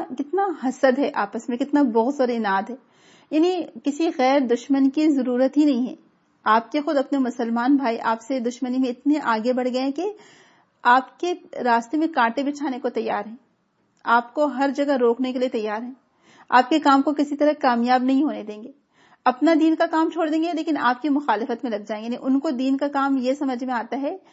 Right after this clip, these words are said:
کہ اچھا یہ فلاں جو دین کا کام کرے ہمارے ساتھ میں، ان کے راستے کی رکاوٹ کیسے بنے، ان کی برائیاں ہم کیسے عام کریں تاکہ ان کا کام ٹھپ ہو جائے۔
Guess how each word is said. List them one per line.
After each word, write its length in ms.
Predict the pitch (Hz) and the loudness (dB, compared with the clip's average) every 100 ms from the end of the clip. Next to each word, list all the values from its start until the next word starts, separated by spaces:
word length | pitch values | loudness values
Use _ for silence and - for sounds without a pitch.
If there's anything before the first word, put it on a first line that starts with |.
| _ _ | _ _
کہ 80 | 285 | -2
اچھا 240 | 269 285 | -2 -2
یہ 120 | 311 302 - | -4 -4 -4
فلاں 240 | 254 269 | 0 0
جو 100 | 285 247 - _ | 0 -4 -8 _
دین 240 | 226 247 | -2 -2
کا 100 | 247 | 0
کام 280 | 247 233 233 | -2 -2 -2
کرے 180 | 226 233 | -4 -2
ہمارے 300 | 285 240 226 | -2 -2 -4
ساتھ 340 | - 214 208 | -4 -6 -4
میں، 80 | 262 349 - _ _ | -10 -10 -16 _ _
ان 300 | 269 285 294 | 2 4 4
کے 140 | - 330 | 2 2
راستے 320 | 254 226 269 | 2 2 -6
کی 120 | 247 | -6
رکاوٹ 360 | 226 226 214 214 | -4 -4 -6 -6
کیسے 220 | 220 233 | -6 -6
بنے، 180 | 220 214 | -8 -8
ان 160 | 247 262 | -4 -2
کی 120 | 311 | 0
برائیاں 400 | 254 240 220 233 | 2 2 0 -4
ہم 100 | 247 | -4
کیسے 220 | 233 - | -6 -6
عام 180 | 214 214 | -8 -8
کریں 200 | 214 220 | -8 -8
تاکہ 220 | 233 240 | -4 -4
ان 220 | 254 254 | -2 -2
کا 100 | 247 | -2
کام 240 | 262 226 254 | -2 -2 -2
ٹھپ 280 | - 233 233 | -4 -6 -6
ہو 60 | |
جائے۔ 200 | 202 208 | -8 -10